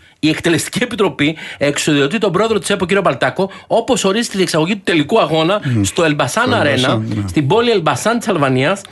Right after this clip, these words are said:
Speaker 1: κατά την ίδια ή την αμέσως επόμενη διαθέσιμη και αντικειμενικά εφικτή
Speaker 2: Λοιπόν,
Speaker 1: ημερομηνία.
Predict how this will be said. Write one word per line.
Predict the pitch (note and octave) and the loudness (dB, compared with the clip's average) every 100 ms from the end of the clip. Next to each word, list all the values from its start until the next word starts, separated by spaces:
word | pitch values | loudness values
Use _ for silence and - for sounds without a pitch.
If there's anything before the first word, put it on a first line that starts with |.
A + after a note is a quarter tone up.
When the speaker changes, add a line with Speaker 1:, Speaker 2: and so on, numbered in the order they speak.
| - - - | -20 -20 -8
Speaker 1:
κατά | - D#3 D#3 | -2 0 0
την | D#3+ D#3 | 0 -2
ίδια | D3+ G#3+ A3+ B3+ A#3+ | 0 0 2 0 0
ή | - G#3 | -2 -2
την | A3 B3 | 0 0
αμέσως | D#3+ F3+ A#3 - | 2 2 0 0
επόμενη | G3+ G#3+ A3+ A#3 | -2 0 2 2
διαθέσιμη | G3+ D#3 A3 A#3+ | 2 0 0 -2
και | B3 | -2
αντικειμενικά | G3 D#3+ E3 D#3 A3 | -2 0 0 2 2
εφικτή | D3+ | 2
Speaker 2:
Λοιπόν, | E3 D#3 | 2 2
Speaker 1:
ημερομηνία. | A3+ A3+ A3 G#3 D3+ F#2+ | 2 0 2 2 0 -2